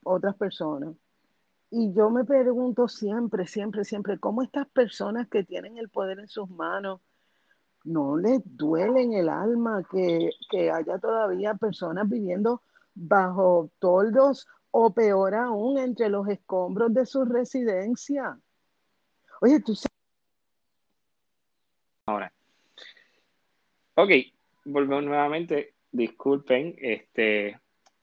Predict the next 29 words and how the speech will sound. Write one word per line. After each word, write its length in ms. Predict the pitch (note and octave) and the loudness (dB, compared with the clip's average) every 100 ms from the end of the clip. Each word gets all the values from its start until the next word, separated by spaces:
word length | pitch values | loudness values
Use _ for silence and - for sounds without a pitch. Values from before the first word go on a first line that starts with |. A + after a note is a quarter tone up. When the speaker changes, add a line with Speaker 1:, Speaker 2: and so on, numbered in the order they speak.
| _ _ _ _ - A#2+ | _ _ _ _ -12 -4
Speaker 2:
volvemos 340 | A#2+ A2+ A2+ A#2 | -2 -2 -2 2
con 220 | B2+ A#2+ | 2 4
Eda 220 | A#2 A#2 | 4 4
López, 300 | C3+ C3+ A#2+ | 4 2 -4
que 100 | G#2+ | -6
está 200 | - A2 | -4 -4
aquí. 360 | - C3+ C3+ - | -4 -4 -4 -2
Ella 260 | A2 G#2+ | -2 0
nos 140 | A2 B2+ | -2 -8
estaba 300 | C3 B2+ B2+ | -2 2 4
hablando 600 | B2+ B2+ B2+ B2+ B2+ - _ _ _ _ _ _ | 4 0 0 0 0 -4 _ _ _ _ _ _
sobre, 360 | - C3 A#2 A2 | 4 4 6 4
¿verdad?, 360 | G#2+ A#2 C3+ C3+ _ | 4 4 4 2 _
las 180 | A#2 A2 | -6 -4
diferentes 600 | A2+ - G#2+ G#2 - A2+ | -4 -4 -6 -4 -4 -2
situaciones 640 | A#2+ A#2 A2 A#2+ A#2 A2 - | -2 -2 -2 -2 -2 -4 -8
que 760 | - G#2+ G2+ F#2+ F#2+ F#2 - _ _ _ | -4 -2 -2 -2 -6 -10 -16 _ _ _
la 220 | A2+ A2 | 0 2
población 680 | A#2 A2 G#2+ - A#2 A2+ A2 | 4 4 2 2 -4 -4 2
vive, 420 | B2+ C#3 G#2+ F#2+ _ _ _ - | 4 6 4 0 _ _ _ 0
y 100 | A#2 | 2
entre 360 | A3+ A#2+ A2+ | 2 4 4
eso 400 | A2+ - C3+ C3 - | 4 0 -4 -4 -10
nos 120 | A2+ | -10
está 180 | A2 A2 | 2 4
hablando 320 | A2 A#2+ C3 | 6 4 2
de 80 | A2+ | 2
los 160 | A2 A2 | -2 -6
escombros. 600 | - - C#3+ A2 G#2 | -4 -2 0 -2 -8